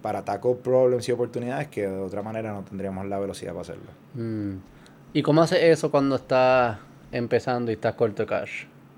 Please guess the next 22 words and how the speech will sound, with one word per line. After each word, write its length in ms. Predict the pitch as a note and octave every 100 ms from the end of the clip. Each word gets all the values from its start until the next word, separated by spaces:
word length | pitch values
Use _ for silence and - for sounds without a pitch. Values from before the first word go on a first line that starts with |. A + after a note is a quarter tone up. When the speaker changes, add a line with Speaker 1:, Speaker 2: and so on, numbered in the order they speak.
| - - - - - - - A2 G#2 - - - - -
Speaker 2:
Porque 200 | B2+ C3
es 60 | C3+
dist-, 240 | E3+ -
es, 120 | C#3+ B2+ B2+
es, 300 | G#2 C2 - G1+ F#2+ C#2 E2+ D#2
es 80 | B2
distinto. 440 | B2 - C3 C3 -
Y 60 |
quería 180 | C3 C#3
hacerte 220 | C#3 E3
la 60 | F3
pregunta, 500 | E3 F3+ E3 D3 B2 -
bueno, 120 | C3+
si 80 | B2
quieres 180 | B2+ C#3
contestar, 420 | D3+ C#3 C#3 C3+
segui-, 180 | A2+ G#2
por, 140 | - - - -
seguimos 260 | G#2 G#2+
por 160 | - A2
ahí, 160 | G#2+
de, 140 | F#2+